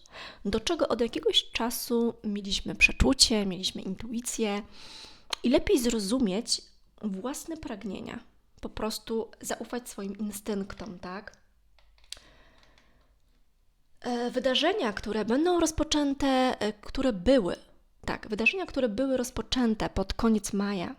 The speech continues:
tego roku, prawdopodobnie teraz będą zataczać koło. Tak więc przypomnij sobie, e, co wówczas zainicjowałeś, jakie decyzje zostały podjęte. To pomoże ci,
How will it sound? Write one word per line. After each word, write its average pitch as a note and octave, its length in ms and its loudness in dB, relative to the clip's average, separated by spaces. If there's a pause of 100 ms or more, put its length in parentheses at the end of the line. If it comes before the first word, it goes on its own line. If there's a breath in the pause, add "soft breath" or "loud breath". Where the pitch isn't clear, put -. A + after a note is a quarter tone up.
(160)
tego G3 260 -2
roku, F#3+ 380 -2 (720 loud breath)
prawdopodobnie A3 920 4
teraz G3 480 2
będą F#3+ 360 6
zataczać - 480 4
koło. F3+ 420 12 (920 loud breath)
Tak G#3+ 160 0
więc D#4 220 2
przypomnij F#3 580 0
sobie, F#3+ 420 -4
e, F#3 680 -8
co C#4+ 220 2
wówczas - 920 -2 (180)
zainicjowałeś, G#3 1200 0 (520 loud breath)
jakie A#3+ 260 12
decyzje G3+ 460 10
zostały F#3 420 12
podjęte. F#3 680 12 (640 loud breath)
To G#3 260 12
pomoże G#4 380 10
ci, C#4 320 8